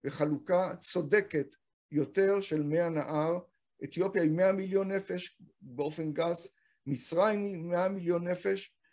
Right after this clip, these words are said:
ובאופן גס חלוקת המים צריכה להיות בין שתי המדינות דומה. ושמצרים תתכבד, א', להפסיק לפתח ארבעה מיליון מטר, אה,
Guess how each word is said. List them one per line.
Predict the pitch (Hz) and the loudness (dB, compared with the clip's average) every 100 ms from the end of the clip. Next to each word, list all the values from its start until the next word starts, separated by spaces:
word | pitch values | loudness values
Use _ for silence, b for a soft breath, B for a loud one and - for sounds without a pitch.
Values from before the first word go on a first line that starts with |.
| _ | _
ובאופן | 151 147 147 196 202 165 | -2 0 0 0 0 0
גס | 170 196 - | 2 2 0
חלוקת | 170 151 170 180 | -2 0 2 2
המים | 156 170 | 0 0
צריכה | 180 - 170 | -2 -6 -2
להיות | 165 156 170 147 | 0 2 0 -2
בין | 160 214 | 0 0
שתי | 151 - | -2 -2
המדינות | 170 170 143 147 165 - - | -2 0 0 0 -2 -4 -12
דומה. | 190 170 170 170 151 - _ _ _ _ - | -2 0 2 2 0 -4 _ _ _ _ -12
ושמצרים | 147 202 220 - 247 277 | -6 -4 -2 0 2 2
תתכבד, | 247 226 - 208 175 151 135 151 - _ _ _ _ _ _ | 0 -8 -4 0 4 2 2 -4 -12 _ _ _ _ _ _
א', | 196 233 220 190 | 6 8 6 6
להפסיק | 165 151 - - 247 - - _ _ | 2 2 -2 -2 -2 -4 -12 _ _
לפתח | 156 160 170 170 196 180 - | -2 0 0 2 2 2 -2
ארבעה | 160 151 156 185 196 214 | -2 2 2 4 2 2
מיליון | 214 202 185 175 185 214 220 196 175 | 0 -4 -4 2 4 4 2 -2 -2
מטר, | 196 202 - 208 190 190 _ _ _ | -2 -2 2 2 0 -8 _ _ _
אה, | 170 | 0